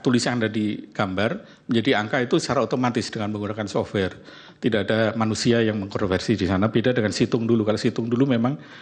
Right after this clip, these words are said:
di-entry oleh manusia, sehingga, eh, saya,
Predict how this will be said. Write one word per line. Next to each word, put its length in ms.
di-entry 400
oleh 160
manusia, 480
sehingga, 480
eh, 400
saya, 560